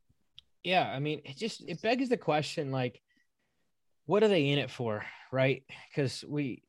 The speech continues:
we, again, go back to this almost cliche at this point statement of grow the game. Uh, grow the game here, grow the game there. And, like, yeah, they're spending a lot of money in different avenues to grow the game outside of the ropes.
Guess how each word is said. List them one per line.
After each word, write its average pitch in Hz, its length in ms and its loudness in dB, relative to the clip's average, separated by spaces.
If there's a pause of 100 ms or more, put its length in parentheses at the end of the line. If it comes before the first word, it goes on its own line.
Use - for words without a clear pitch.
we, 143 540 -2
again, 123 440 -2
go 143 160 0
back 139 260 2
to 135 100 -4
this 123 160 -2
almost 143 520 -2
cliche 127 460 -2
at 107 80 -8
this - 160 -10
point 113 460 -12
statement 113 520 -6
of 104 80 -10
grow 120 220 -4
the 117 100 -4
game. 104 300 -6 (420)
Uh, 104 220 -8 (100)
grow 127 200 -2
the 131 80 -4
game 127 260 -4
here, 117 260 -4
grow 117 200 -4
the 113 80 -6
game 113 260 -8
there. 107 240 -8
And, 120 140 -6
like, 139 220 -4
yeah, 160 200 0
they're 175 160 2
spending 185 560 0
a 117 80 -2
lot 107 180 0
of 104 60 -4
money 107 340 -6
in 113 100 -6
different 113 320 -4
avenues 101 420 -6
to - 100 -10
grow 113 220 -6
the 110 80 -6
game 110 280 -4
outside 113 520 -2
of 156 100 0
the 113 80 -4
ropes. 98 400 -6